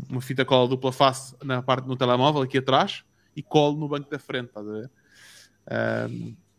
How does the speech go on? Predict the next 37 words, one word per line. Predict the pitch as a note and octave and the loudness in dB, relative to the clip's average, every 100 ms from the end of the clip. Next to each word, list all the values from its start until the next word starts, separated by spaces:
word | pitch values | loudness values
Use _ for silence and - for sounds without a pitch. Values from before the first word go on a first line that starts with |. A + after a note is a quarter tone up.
| _ _ - - - - _ | _ _ -6 -6 -6 -20 _
e, | D3 B2+ B2 A#2+ | -2 0 2 4
mas | C#3+ C#3 | 4 2
normalmente | E3+ D#3+ D#3+ E3+ E3+ | -2 4 4 4 0
estou, | F#3+ | -2
tipo, | F#3+ F#3+ | -2 -4
ali, | F#3+ A3 | -2 -4
estou | A3+ F#3+ F3+ | -2 0 0
a | |
pensar | F3+ F#3 F3 F#3+ G3+ G#3+ | 4 2 4 2 4 0
e | A3 G#3+ G#3+ G#3+ - | -4 -8 -8 -10 -6
tenho | F#3+ | -4
as | F#3+ | -2
minhas | F#3 F#3+ | 0 0
melhores | E3+ F#3+ F3 | 2 2 2
ideias | F3+ F#3 F3+ | 4 4 2
aí. | G#3 D#3 - _ _ _ _ _ _ _ | -2 -4 -10 _ _ _ _ _ _ _
A | B2 A#2+ | 2 4
minha | C3 C#3 | 4 2
melhor | C#3+ C#3+ | 4 4
ideia | C#3+ D#3 | 4 4
provavelmente | E3+ E3 F3 | 4 2 0
foi | - F#3 F3+ | -2 0 0
o, | G3 F#3+ G3+ | -2 -10 -12
o | G3 F3+ F#3 - D3+ | -10 -8 -8 -12 -4
conseguir | F3+ F3 - F3 F3+ C3+ A#2+ C3 _ _ _ _ _ _ _ _ _ _ | -2 0 -2 0 2 0 -4 -10 _ _ _ _ _ _ _ _ _ _
finalizar | - - - F3 E3 E3+ E3+ D#3 C#3 E3+ F3 F3+ G3 A3+ _ _ _ _ | -18 -16 -8 -2 2 4 4 0 4 4 6 4 0 -12 _ _ _ _
e, | F3+ D#3+ D#3 - - | -10 -8 -8 -10 -14
e | G3 E3+ D3+ C#3+ | -2 2 4 6
deixar | C#3+ D#3 F#3 | 6 6 2
aquilo | D#3+ D#3 D3+ | 2 0 -2
bem | D#3+ | -2
redondo | D3 D3+ E3 F3 | -2 -2 -2 -2
o | F#3 | 0
conceito | F#3+ F3+ G3 F3 | 0 2 0 2
da | |
Master | F#3 F3+ G3 | 2 2 0
Suisse. | F3+ F3+ C#3+ - | -4 -6 -6 -10